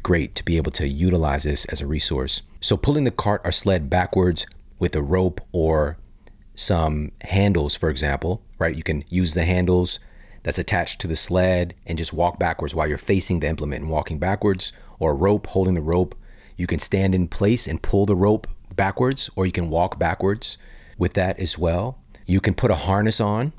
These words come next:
right? So around your hips where you are either walking forwards or backwards, you could turn around and walk backwards.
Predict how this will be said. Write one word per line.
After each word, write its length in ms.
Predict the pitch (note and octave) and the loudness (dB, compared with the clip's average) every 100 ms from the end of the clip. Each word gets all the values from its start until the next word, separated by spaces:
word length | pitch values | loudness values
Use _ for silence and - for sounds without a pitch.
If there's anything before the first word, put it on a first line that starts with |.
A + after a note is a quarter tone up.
| - - | -12 -2
right? 200 | F2+ - | 0 2
So 180 | F#2+ | 2
around 300 | F2 F#2 F2 | 4 2 2
your 100 | E2+ | 2
hips 460 | D2+ G#2+ B2 - - - | 2 2 0 -2 -4 0
where 160 | E2+ | 0
you 240 | D#2+ F#2+ F#2 | 4 2 2
are 480 | F2+ E2+ E2 D#2+ D#2+ - - - - | 2 4 4 0 -4 -14 -20 -16 -2
either 220 | F#2+ F#2 | 2 4
walking 400 | F2+ F2+ - F#2 | 4 2 2 -2
forwards 640 | - F#2+ G2 G#2+ G#2+ G#2 - | 0 2 2 4 2 0 -2
or 200 | F#2 F#2 | 0 2
backwards, 460 | E2+ E2 G#2 G#2 | 2 0 0 0
you 60 | F2 | -2
could 100 | - | -6
turn 160 | E2+ F2 | -2 0
around 200 | F2 E2+ | 2 2
and 80 | |
walk 220 | E2 E2 E2+ | 2 0 0
backwards. 560 | D#2 - G#2 - - | -2 0 -4 -4 -10